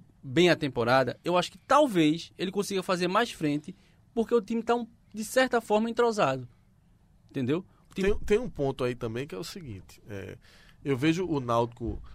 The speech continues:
Speaker 2: uma certa vantagem, além da, dessa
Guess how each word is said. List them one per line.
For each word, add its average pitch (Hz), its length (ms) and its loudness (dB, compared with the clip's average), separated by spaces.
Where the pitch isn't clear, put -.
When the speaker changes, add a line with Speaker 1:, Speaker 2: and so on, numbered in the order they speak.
Speaker 2:
uma 117 300 -6
certa 139 280 -2
vantagem, 131 520 0
além 180 240 2
da, 175 260 4
dessa 139 420 -6